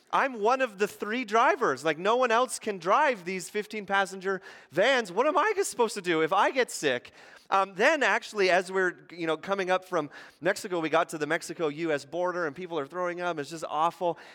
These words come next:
And then, um, this was, like, in two thousand and six or seven,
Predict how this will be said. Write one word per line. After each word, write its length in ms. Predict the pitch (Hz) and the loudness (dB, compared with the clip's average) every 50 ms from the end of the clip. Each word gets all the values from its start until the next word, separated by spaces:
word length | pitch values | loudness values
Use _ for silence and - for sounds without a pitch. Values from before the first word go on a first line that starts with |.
| - - | -4 0
And 240 | 156 170 175 175 | 0 0 2 2
then, 320 | 185 208 214 208 202 202 - | 2 4 4 2 0 -2 0
um, 320 | 180 185 175 170 165 165 160 | 2 2 2 2 0 0 -2
this 180 | 190 208 - | -4 -4 -2
was, 200 | - 208 151 135 | -4 -4 -2 0
like, 380 | 151 135 120 117 - - - - _ | 2 2 2 0 -4 -12 -20 -16 _
in 140 | 131 127 117 | -10 -10 -10
two 180 | - - 160 | -12 -14 -12
thousand 380 | 151 160 147 139 135 123 127 120 | -6 -4 -4 -4 -4 -6 -8 -10
and 180 | 110 107 104 - | -12 -12 -12 -16
six 460 | - - 151 156 147 147 147 - - | -12 -6 -4 -2 -2 -4 -4 -8 -14
or 80 | 113 | -16
seven, 400 | - - 147 139 143 139 143 139 | -10 -6 -6 -4 -4 -4 -8 -10